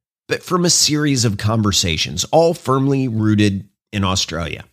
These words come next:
One bit came from chatting with a friend while paddleboarding on an incredible and gorgeous day,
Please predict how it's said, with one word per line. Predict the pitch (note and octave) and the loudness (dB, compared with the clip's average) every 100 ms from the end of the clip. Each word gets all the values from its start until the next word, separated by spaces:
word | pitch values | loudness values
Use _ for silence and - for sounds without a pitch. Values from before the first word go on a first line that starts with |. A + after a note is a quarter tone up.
| _ _ _ _ _ _ _ _ _ _ _ - | _ _ _ _ _ _ _ _ _ _ _ 0
One | C3 F3 | 2 4
bit | D3 D3 - | 2 2 0
came | C3+ B2 | 0 0
from | C#3 A#2 | 0 0
chatting | A#2 A#2 B2 C3+ | 2 2 2 2
with | B2+ A#2+ | 0 -2
a | |
friend | - G2+ G#2+ A#2+ | -2 0 2 2
while | A#2 G#2 | 0 2
paddleboarding | A#2+ A2+ A2 G#2 G2+ G#2 G#2 G#2 | 4 4 4 2 2 2 2 2
on | G#2+ G#2+ | 2 2
an | A2 | 0
incredible | A#2 G#2+ - - C#3+ D3+ D#3 D3 C#3+ C#3+ C#3 A#2+ | -2 -4 -12 -12 -6 -2 0 0 2 2 2 0
and | G#2 G2+ | 0 0
gorgeous | - A2+ A2 G#2 G2 - | -2 0 2 0 0 -2
day, | D#2 C#2+ - | -4 -6 -12